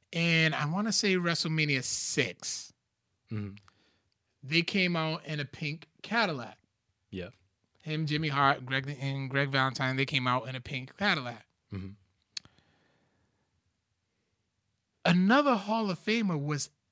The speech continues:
Speaker 1: actually the driver of that pink Cadillac.
Speaker 2: Okay.
Speaker 1: I'll give you three guesses.
Speaker 2: Can you give me a hint?
Speaker 1: Nah, 'cause it'll be too easy.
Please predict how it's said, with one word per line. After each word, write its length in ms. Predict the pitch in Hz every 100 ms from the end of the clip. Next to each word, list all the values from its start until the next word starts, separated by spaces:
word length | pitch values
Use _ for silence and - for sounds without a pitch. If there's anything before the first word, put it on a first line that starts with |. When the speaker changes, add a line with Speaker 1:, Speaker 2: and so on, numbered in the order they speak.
| -
Speaker 1:
actually 640 | 185 180 - - 170 165
the 160 | 143 131
driver 720 | 117 - 117 147 143 117 - - _ _ _ _ _ _ 160
of 220 | 151 143
that 240 | 143 135
pink 260 | - 135 123
Cadillac. 640 | - 117 113 110 104 - - _ _ _ _ _ _ -
Speaker 2:
Okay. 300 | - 98 165 _ _ _ _ _ _ _ _ _ _ _ _ _ _ _ _ _ _ _ _
Speaker 1:
I'll 100 | 151
give 160 | 170 160
you 100 | 151 - - - -
three 340 | 202 262 269
guesses. 580 | 220 175 - 135 131 - _ - - _ - - _ _ _ _ _ _ _ -
Speaker 2:
Can 140 | -
you 60 | 107
give 160 | 110
me 120 | 107 92
a 40 |
hint? 480 | - 165 - - - - - - 113 123 127 185 131 _ _ _ _ - - _
Speaker 1:
Nah, 160 | 147 139
'cause 120 | 135
it'll 120 | 135
be 120 | 135 131
too 200 | 147 131
easy. 280 | 123 120